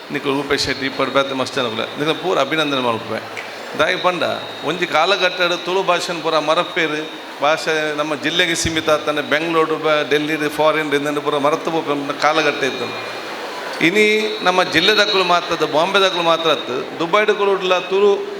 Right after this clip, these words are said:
ಭಾಷೆ ಕಲ್ಪೆರ ಪ್ರೇಮ ಅಂತಂದ ಅವು ತುಳು ನಾಟಕ ರಂಗ ಮಗದು ತುಳು ಚಿತ್ರರಂಗ ಅಂತ ಪಂಡ ನಾನು ಇಷ್ಟಪಡ್ದು ಅದಕ್ಕೆ ಪೂರ ಕಲಾವಿದರೇ ಅಭಿನಂದನೆ ಮಲ್ಪೆ. ಆ ಕ-, ಒಂಜಿ ಭಾಷೆಗೆ ಮೊದಲು ಜೀವ ಕೊಡ್ತೀನಿ ಒಂಜಿ, ಆ, ಆ, ನಾ ಒಂಜಿ ಮುಖಂಡರ ನಿಖಿಲ್ ಪೂರ ಬಂದು ನಿಖಿಲ್ ಪೂರ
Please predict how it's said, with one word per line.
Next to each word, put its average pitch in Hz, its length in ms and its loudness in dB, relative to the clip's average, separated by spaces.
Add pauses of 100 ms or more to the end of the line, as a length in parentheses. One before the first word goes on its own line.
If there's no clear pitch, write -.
ಭಾಷೆ 175 300 0
ಕಲ್ಪೆರ 185 420 0
ಪ್ರೇಮ 170 360 0
ಅಂತಂದ 170 300 2
ಅವು 165 260 2
ತುಳು 180 260 2
ನಾಟಕ 175 380 2
ರಂಗ 165 240 4
ಮಗದು 160 340 0
ತುಳು 175 240 2
ಚಿತ್ರರಂಗ 170 420 2
ಅಂತ 156 140 2
ಪಂಡ 147 240 0
ನಾನು 151 280 2
ಇಷ್ಟಪಡ್ದು 143 720 2
ಅದಕ್ಕೆ 160 240 2
ಪೂರ 208 460 4
ಕಲಾವಿದರೇ 170 720 4
ಅಭಿನಂದನೆ 151 600 4
ಮಲ್ಪೆ. 127 360 2 (760)
ಆ 151 160 4
ಕ-, 151 300 0
ಒಂಜಿ 160 160 4
ಭಾಷೆಗೆ 175 480 4
ಮೊದಲು 170 420 2
ಜೀವ 190 200 6
ಕೊಡ್ತೀನಿ 165 400 2
ಒಂಜಿ, 151 480 2
ಆ, 147 260 0 (920)
ಆ, 143 180 4
ನಾ 151 220 4
ಒಂಜಿ 151 320 0
ಮುಖಂಡರ 170 420 2
ನಿಖಿಲ್ 160 320 0
ಪೂರ 160 160 4
ಬಂದು 156 300 0
ನಿಖಿಲ್ 143 260 -2
ಪೂರ 165 120 0